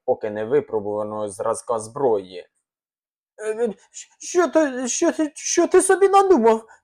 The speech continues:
пробелькотів він, намагаючись не дивитися на те дуло. «До біса всяку торгівлю», проказав Іцел,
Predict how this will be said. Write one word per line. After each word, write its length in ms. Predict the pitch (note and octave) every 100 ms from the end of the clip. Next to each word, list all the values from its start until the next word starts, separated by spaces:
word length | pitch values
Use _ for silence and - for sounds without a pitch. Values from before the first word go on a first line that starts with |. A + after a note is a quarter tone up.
| _ _ _
пробелькотів 760 | A#2+ A2 A2 G#2 A#2 - C#3+
він, 260 | F#3 B3 C3
намагаючись 760 | A#2 A#2+ B2 B2 A2+ - A#2+
не 120 | B2 B2+
дивитися 600 | D3+ C#3+ A2 G#2 - G#2+
на 140 | A#2
те 160 | - A#2
дуло. 480 | B2+ A2+ F#2+ F#2+ _ _ _ _ _ _ _ _
«До 340 | G2 G#2 C#3
біса 460 | C3+ D#3+ C#3 - A2
всяку 440 | - A#2+ G#2 A#2
торгівлю», 760 | - A#2 G#2+ A#2 G2+ F#2+ F#2 F2 _ _
проказав 600 | G#2+ G#2 A2 G2+ A2 G#2+ -
Іцел, 520 | C#3+ A2 - F#2+